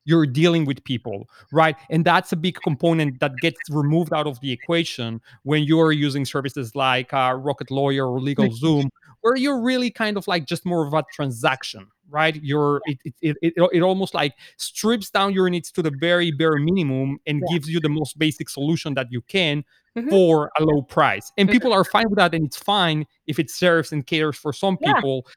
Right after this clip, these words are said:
Speaker 1: but obviously for lawyers who are wanting to, uh, build a practice and stand out and dominate a market,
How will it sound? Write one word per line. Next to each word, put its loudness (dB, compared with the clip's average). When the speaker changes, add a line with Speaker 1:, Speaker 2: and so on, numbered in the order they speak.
Speaker 1:
but 2
obviously 0
for 0
lawyers 2
who 0
are 0
wanting -2
to, -2
uh, 0
build 0
a -2
practice -4
and -2
stand -2
out 2
and -4
dominate 2
a -2
market, -4